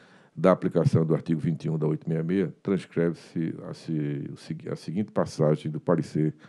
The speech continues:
zero três oito três dois mil e dezesseis da Procuradoria. As modificações que estão sendo propostas na republicação em exame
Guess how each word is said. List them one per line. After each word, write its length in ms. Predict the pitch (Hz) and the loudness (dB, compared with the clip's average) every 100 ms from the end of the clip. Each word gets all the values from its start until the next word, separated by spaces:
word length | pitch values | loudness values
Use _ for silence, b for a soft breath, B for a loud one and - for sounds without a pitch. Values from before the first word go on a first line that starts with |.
| B B B B B 71 | B B B B B -8
zero 380 | 76 87 85 | 2 4 4
três 340 | 80 80 82 78 | 2 2 4 2
oito 220 | 78 - | -2 -2
três 560 | - 76 76 76 - - - | -2 0 0 -2 -8 -18 -4
dois 180 | 80 | -2
mil 100 | 78 | 0
e 40 | 78 | 0
dezesseis 400 | 73 - 73 78 | -2 -2 -2 0
da 80 | 73 | -2
Procuradoria. 720 | 73 - 76 73 71 71 - - _ _ _ b b b b | -4 -2 -2 -2 -4 -6 -10 -16 _ _ _ b b b b
As 160 | 82 85 | 0 4
modificações 640 | 104 95 - 92 - 120 117 | 4 4 4 2 2 -2 -2
que 100 | 101 | -6
estão 460 | - 98 92 - - _ _ - - | 0 0 0 -2 -10 _ _ -20 -20
sendo 280 | - 92 92 | -2 0 2
propostas 560 | 95 82 - 80 80 76 | 2 2 2 -2 0 -2
na 80 | 78 | 2
republicação 720 | 92 90 87 76 73 82 80 | 0 0 0 0 -2 -2 0
em 40 | |
exame 420 | 80 71 85 95 | 0 2 0 0